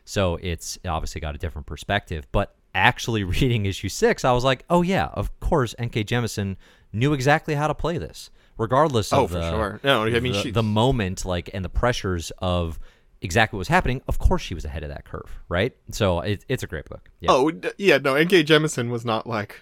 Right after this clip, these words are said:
Speaker 2: "Oh, boy, now I gotta start paying attention to," <laughs>
Speaker 1: No,
Speaker 2: you
Speaker 1: I
Speaker 2: know,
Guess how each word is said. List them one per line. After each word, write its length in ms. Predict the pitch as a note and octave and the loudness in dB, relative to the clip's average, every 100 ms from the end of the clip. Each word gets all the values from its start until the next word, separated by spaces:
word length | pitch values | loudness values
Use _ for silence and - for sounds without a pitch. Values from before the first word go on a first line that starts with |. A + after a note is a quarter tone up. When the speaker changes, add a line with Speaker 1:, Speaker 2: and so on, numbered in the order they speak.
| _ - | _ 0
Speaker 2:
"Oh, 160 | C3+ | 0
boy, 260 | A#2 C#3+ B2 | 0 2 4
now 240 | B2 E3+ | 4 4
I 60 | D3 | 4
gotta 160 | A#2+ | 0
start 260 | A#2 A#2+ A#2 | -2 -4 -4
paying 220 | C3 A#2 | -6 -8
attention 420 | A2+ B2 A#2 A#2+ G#2+ | -6 -8 -6 -10 -6
to," 200 | A2 - | -6 -4
<laughs> 60 | - - - E3+ | -8 -8 -20 2
Speaker 1:
No, 180 | A#3+ D#3 | 6 8
Speaker 2:
you 60 | F3+ | 8
Speaker 1:
I 40 | |
Speaker 2:
know, 240 | G3+ G2 | 8 4